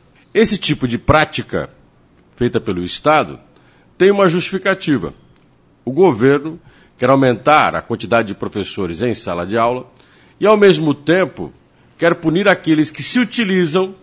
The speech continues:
de algum tipo de justificativa, entre aspas, de problema de saúde para não ministrar as aulas. O governo quer mais professores que faltem menos. A intenção da medida é ruim? Não.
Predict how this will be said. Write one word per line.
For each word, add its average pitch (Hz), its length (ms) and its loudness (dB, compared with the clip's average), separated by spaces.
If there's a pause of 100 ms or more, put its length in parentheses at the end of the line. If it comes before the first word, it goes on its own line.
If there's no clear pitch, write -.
(600)
de - 120 -4
algum 120 220 -2
tipo 123 280 -6
de 110 140 -2
justificativa, 120 1400 -2
entre 92 300 -2
aspas, - 680 -6 (680)
de 120 120 -4
problema 107 400 2
de 98 80 -8
saúde 139 500 0
para 143 320 -2
não 123 280 2
ministrar 120 840 -2
as 104 280 -4
aulas. 73 580 -6 (460)
O 101 60 -14
governo 123 400 2
quer 123 200 -2
mais 110 340 0
professores 143 800 -4
que 160 100 -10
faltem 147 380 -2
menos. 87 480 -4 (140)
A 117 60 0
intenção 123 680 2
da 135 100 4
medida 101 680 0
é 131 120 4
ruim? 127 500 4 (720)
Não. 131 360 4